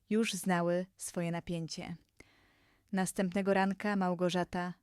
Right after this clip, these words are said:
obudziła się wcześnie. Promienie słońca wpadały przez zasłony, malując na ścianach ciepłe smugi. Jej ciało wciąż pamiętało dotyk Marka. Niedosłowny, ale ten,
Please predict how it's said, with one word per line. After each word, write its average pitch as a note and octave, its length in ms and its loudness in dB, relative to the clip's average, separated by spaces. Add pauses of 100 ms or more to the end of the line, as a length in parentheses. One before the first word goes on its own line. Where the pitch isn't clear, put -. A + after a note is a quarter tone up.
(120)
obudziła F3 480 0
się E3+ 240 -6
wcześnie. - 580 -8 (500)
Promienie A3+ 440 6
słońca F#3 640 -2
wpadały F3+ 520 2
przez - 440 -4 (240)
zasłony, F3 640 0
malując F3 520 -4
na F3+ 140 -2
ścianach E3+ 640 -4 (440)
ciepłe F#3 360 0
smugi. E3 640 -4 (480)
Jej F#3+ 240 4
ciało G#3 400 4
wciąż C4 480 2
pamiętało F#3 580 0
dotyk F3 300 -2
Marka. E3+ 480 -6 (480)
Niedosłowny, F#3+ 880 0
ale F3 240 0 (120)
ten, F#3+ 340 2